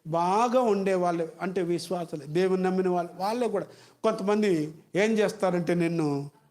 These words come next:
ఆటంకపరుస్తారు, నిన్ను గద్దిస్తారు. నిన్నేం చేస్తారు?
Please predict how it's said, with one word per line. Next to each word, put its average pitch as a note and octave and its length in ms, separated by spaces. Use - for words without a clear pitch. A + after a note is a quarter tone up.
ఆటంకపరుస్తారు, D#3+ 800
నిన్ను F#3+ 260
గద్దిస్తారు. E3+ 680
నిన్నేం F#3 300
చేస్తారు? G3+ 500